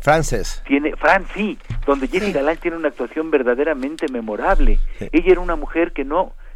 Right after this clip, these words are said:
Speaker 2: que no tenía un problema de, de, eh,
Speaker 1: De
Speaker 2: alteración mental, pero era una mujer extravagante, digamos que iba contra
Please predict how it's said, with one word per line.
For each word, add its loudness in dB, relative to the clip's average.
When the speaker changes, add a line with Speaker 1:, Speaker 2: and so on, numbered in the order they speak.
Speaker 2:
que -2
no -4
tenía -4
un -6
problema -2
de, -4
de, -4
eh, -8
Speaker 1:
De -10
Speaker 2:
alteración 0
mental, 0
pero 0
era 4
una -6
mujer -4
extravagante, 0
digamos -2
que -8
iba 0
contra -4